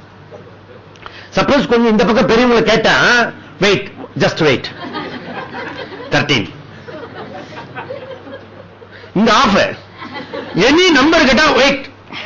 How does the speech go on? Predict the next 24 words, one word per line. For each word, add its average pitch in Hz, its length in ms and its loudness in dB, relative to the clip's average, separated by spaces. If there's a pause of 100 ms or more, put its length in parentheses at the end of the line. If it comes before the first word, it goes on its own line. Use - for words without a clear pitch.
(3000)
புரியுதா? 117 440 0
அவுட். 113 300 -2 (880)
அப்போ 175 220 0 (760)
எல் 156 200 2
கே 233 140 2
ஜி 208 80 2
பாடம் 202 220 2
கூட 214 120 4
சொல்றதுக்கு 180 440 2
இப்ப 175 160 0
இல்லாம 170 400 2
போயிடுது, 156 340 -2
அதுக்கு 147 340 0
சொல்ல 160 200 4
வரேன். 127 160 2 (440)
அப்போ 147 240 0
முதல்ல 214 560 4
வந்து 175 720 4 (200)
நமக்கு 165 400 2
சிவா 160 800 2
அப்படி 175 300 0
சொல்லி 185 200 2
கொடுக்குறோம், 160 320 2 (420)
கங்காதரேஸ்வரர் 170 1080 2